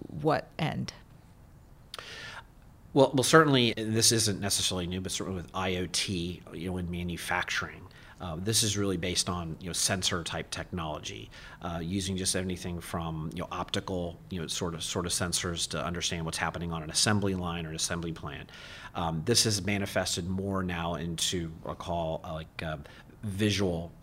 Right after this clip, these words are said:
Speaker 2: type of analysis or video, you know, even going beyond R F I D, you know, that type of thing to understand what's happening within the four walls of the organization.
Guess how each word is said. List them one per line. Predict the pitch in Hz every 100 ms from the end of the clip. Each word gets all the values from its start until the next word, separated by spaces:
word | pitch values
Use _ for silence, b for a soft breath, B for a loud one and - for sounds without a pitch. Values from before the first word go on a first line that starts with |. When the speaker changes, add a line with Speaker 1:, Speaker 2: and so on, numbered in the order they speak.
| -
Speaker 2:
type | - 85
of | 82
analysis | 82 80 78 80 - - -
or | 92
video, | 92 82 90 90 82 - - B B B
you | 98
know, | 98
even | 120 117
going | 107 98 92
beyond | 95 92 92 87 78 -
R | 80 78
F | 78
I | 82 76
D, | 71 87 69 62 - -
you |
know, | 78
that | 80
type | - 82
of |
thing | - 80
to | -
understand | 85 - 87
what's | 80
happening | - 90 85 87 85 73 90
within | 87 90 90
the | 87
four | - 87
walls | 78 80 78 80
of | 80
the | 76
organization. | 78 80 78 78 78 78 - -